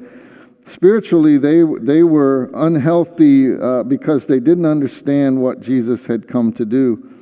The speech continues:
Instead of having contrite hearts, their hearts were filled with pride, and the danger of pride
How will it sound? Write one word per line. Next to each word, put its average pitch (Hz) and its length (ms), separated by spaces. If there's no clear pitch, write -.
Instead 165 320
of 151 100
having 151 380
contrite 151 600
hearts, 160 440
their 127 160
hearts 151 320
were 143 100
filled 156 320
with 143 220
pride, 147 480
and 123 400
the 120 80
danger 143 580
of 123 300
pride 151 560